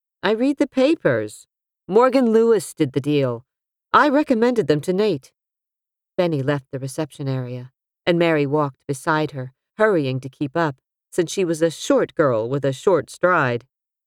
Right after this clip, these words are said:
"You did?" "Yes." Benny strode down the hallway, which was lined with associates' offices.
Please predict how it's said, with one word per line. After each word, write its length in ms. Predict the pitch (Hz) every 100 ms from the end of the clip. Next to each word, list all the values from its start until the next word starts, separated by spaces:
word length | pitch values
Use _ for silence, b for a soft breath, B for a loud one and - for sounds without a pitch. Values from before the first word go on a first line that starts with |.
| _ _ _ _
"You 240 | 302 370 339
did?" 500 | 285 285 359 453 - _ _ _ _ _ _
"Yes." 720 | 180 208 220 147 - - - _ _ _ _ _ _ _ _
Benny 320 | - 175 151 131
strode 380 | - 156 151
down 240 | 139 139 135
the 140 | 135
hallway, 440 | 160 156 151 127 120
which 220 | 135 147
was 140 | 156
lined 420 | 151 165 165 139 127
with 140 | 135
associates' 640 | 143 214 202 - 131 127
offices. 600 | 135 131 135 131 127 -